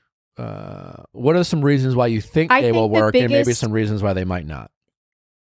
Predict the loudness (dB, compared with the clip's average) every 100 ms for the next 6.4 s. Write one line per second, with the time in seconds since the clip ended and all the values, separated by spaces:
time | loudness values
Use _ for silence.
0 | _ _ _ _ _ _ _ _ _ _
1 | _ -2 2 4 4 2 0 0 0 0
2 | -2 -4 -6 -6 -4 -2 -2 -4 -8 -6
3 | -6 -6 -4 -2 0 0 2 2 4 2
4 | 2 0 0 0 0 0 -2 -8 -6 -8
5 | -10 _ _ -2 0 2 2 2 -2 -6
6 | -2 0 0